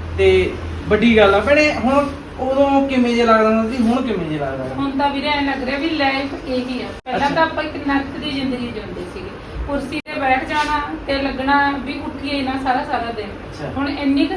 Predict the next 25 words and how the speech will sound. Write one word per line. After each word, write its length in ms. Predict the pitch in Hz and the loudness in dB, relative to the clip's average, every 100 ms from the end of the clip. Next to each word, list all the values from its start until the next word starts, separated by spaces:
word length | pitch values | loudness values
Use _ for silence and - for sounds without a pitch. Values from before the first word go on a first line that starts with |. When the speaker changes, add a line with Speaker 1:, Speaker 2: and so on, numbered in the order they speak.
| - | -4
Speaker 2:
ਸਰੀਰ 280 | 320 294 269 | -4 -4 -6
ਦੇ 140 | 294 | -6
ਵਿੱਚ 180 | - 349 - | -8 -8 -8
ਫੁਰਤੀ 320 | 285 277 285 | -8 -4 -2
ਆ 100 | 277 | -2
ਗਈ, 140 | 277 320 | -2 -2
ਸਾਰਾ 240 | 277 311 320 | 2 2 0
ਕੰਮ 220 | 294 254 254 | -2 -2 0
ਕਾਰ 140 | 262 254 | 2 2
ਕਰਨ 300 | 262 247 247 | 0 -2 -4
ਨੂੰ 100 | 254 | -4
ਮਨ 200 | 262 233 | -4 -4
ਕਰਦਾ, 260 | 214 196 214 | -6 -6 -4
ਮਨ 300 | 247 277 285 | -2 0 0
ਵੀ 100 | 330 | -2
ਖੁਸ਼ 260 | 320 262 - | -2 -6 -4
ਰਹਿੰਦਾ। 240 | - - | -4 -2
Speaker 1:
ਭੱਜਿਆ 340 | 277 - 247 214 | -2 0 4 4
ਫਿਰਦਾ 300 | 208 170 151 | 2 0 0
ਹੈ 120 | 139 | -2
ਮਨ। 120 | 139 | 0
Speaker 2:
ਹਾਂਜੀ, 320 | 254 247 247 | 0 0 -2
ਹਾਂਜੀ। 260 | 247 196 185 - - | -4 -6 -8 -8 -2
Speaker 1:
ਠੀਕ 240 | 208 175 | 0 0
ਆ। 120 | 143 | -2